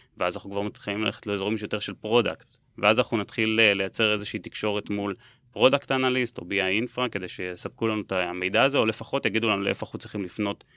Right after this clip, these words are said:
כדי להביא את אותו מידע, או אפילו אולי דשבורד שבנוי כבר, שהם עשו אותו, ויחסוך מאיתנו, מבחינתנו, את העבודה הזאת.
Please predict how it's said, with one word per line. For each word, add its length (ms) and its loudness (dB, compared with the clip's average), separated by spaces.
כדי 200 4
להביא 260 4
את 60 -6
אותו 160 -4
מידע, 240 4
או 120 4
אפילו 240 -2
אולי 220 4
דשבורד 400 -4
שבנוי 400 2
כבר, 240 0
שהם 320 2
עשו 160 -2
אותו, 280 0
ויחסוך 680 -4
מאיתנו, 340 -2
מבחינתנו, 540 -6
את 100 -4
העבודה 420 4
הזאת. 340 -6